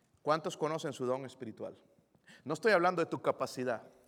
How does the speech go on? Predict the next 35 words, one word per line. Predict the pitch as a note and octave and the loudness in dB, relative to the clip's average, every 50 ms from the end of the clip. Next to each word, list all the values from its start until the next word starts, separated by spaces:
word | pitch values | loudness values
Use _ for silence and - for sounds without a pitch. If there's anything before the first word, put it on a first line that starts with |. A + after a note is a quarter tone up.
| _ _ _ _ _ _ - - _ | _ _ _ _ _ _ -20 -18 _
porque | - A2 - B2 A#2+ | -14 -12 -10 -10 -8
si | - - F3 F#3 | -4 -2 0 0
eres | F#3 F#3 F3 - | 0 0 -2 -4
tremendo | E3+ D3+ D3 D3+ D#3+ E3+ E3+ F3+ F3 | -4 -4 -4 -4 -4 -6 -6 -8 -8
constructor, | D#3 D3 C3 - C3+ A#2+ - _ - E3+ F3 F3 D#3+ | -8 -8 -10 -8 -10 -12 -8 _ -2 0 0 2 2
eres, | D3 C#3+ D3+ C#3 B2+ | 0 0 -2 -4 -4
sabes | - D#3 D3+ D3 D3+ D3 - - - - | -2 0 0 2 0 -2 -6 -10 -12 -10
de | C3 B2 - | -8 -6 -6
cocina, | - B2+ - - F3 E3 D#3+ D#3+ D#3+ D#3+ | -6 -6 -6 -6 -8 -8 -6 -6 -6 -6
sabes | - - C#3+ C3 B2+ A#2+ A2+ | -4 -4 -4 -4 -4 -2 0
de | C#3+ D#3 | 0 0
esto, | D3 - D#3+ D3 | 0 -2 -6 -6
sabes | - C#3+ C3+ B2+ A2+ | -4 -2 -4 -2 0
del | B2 B2 C#3 | 0 2 2
otro. | D3 D3 - D3+ D#3+ - - - _ _ _ _ _ _ - | 2 0 0 -4 -8 -8 -10 -20 _ _ _ _ _ _ -10
No | C3 D3 | -8 -8
estoy | D3 - G3 F#3 | -4 0 2 2
hablando | E3 D3+ D3+ D3 C#3 A#2+ B2+ | 4 4 2 0 0 0 -2
de | |
eso. | A#2+ - - - | -4 -4 -4 -6
El | D3 B2+ A#2+ | -4 -2 2
don | A#2+ F#3 G#3+ G#3 G3 | 4 4 4 4 0
espiritual | - - - D3+ C#3+ - F3+ E3+ E3+ - | -6 -4 -4 -4 -2 2 2 0 2 0
que | D3+ C3+ | -2 -2
Dios | C#3+ D#3 C#3+ - | -2 -2 -4 -2
te | - D3+ | -2 -2
dio | C#3+ D3+ E3 F3 F3 D#3+ - - | 0 0 2 0 0 -2 -6 -10
el | - - | -8 -4
día | A2+ D3+ D#3 C#3+ | -2 0 0 0
que | - A#2+ | -2 -4
tú | - E3+ D#3+ | -4 -4 -4
te | - D3 C3+ | -4 -4 -2
convertiste | - B2+ A#2 A#2 A2+ - C3 A#2 - - | -2 0 0 -2 -4 -6 -6 -10 -8 -10
a | G#2 - | -10 -10
Cristo. | - G#2+ - - - - | -10 -12 -12 -14 -20 -20